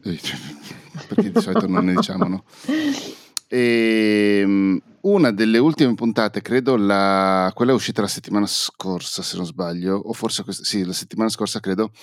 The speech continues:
Speaker 1: o, o questa settimana qua, ho perso un attimo il conto del, del calendario editoriale, confesso, perché, insomma, eh,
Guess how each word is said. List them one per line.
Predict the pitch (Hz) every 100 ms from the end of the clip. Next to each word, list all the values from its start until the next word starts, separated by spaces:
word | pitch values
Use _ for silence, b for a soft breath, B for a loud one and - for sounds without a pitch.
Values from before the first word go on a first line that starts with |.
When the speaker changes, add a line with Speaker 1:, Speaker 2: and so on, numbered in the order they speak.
| B B B B
Speaker 1:
o, | -
o | 147 - 143
questa | 135 131 120
settimana | 113 117 120 117
qua, | 107
ho | 92
perso | 120 -
un | 117
attimo | 110 107
il | 98
conto | 123 117
del, | 110 101 92 92 90 87 90
del | 92
calendario | - 95 95 95
editoriale, | 95 95 92 90 87 - -
confesso, | - 95 90 - 113
perché, | 117 - - -
insomma, | - 85 - - 90 85 _
eh, | 87 85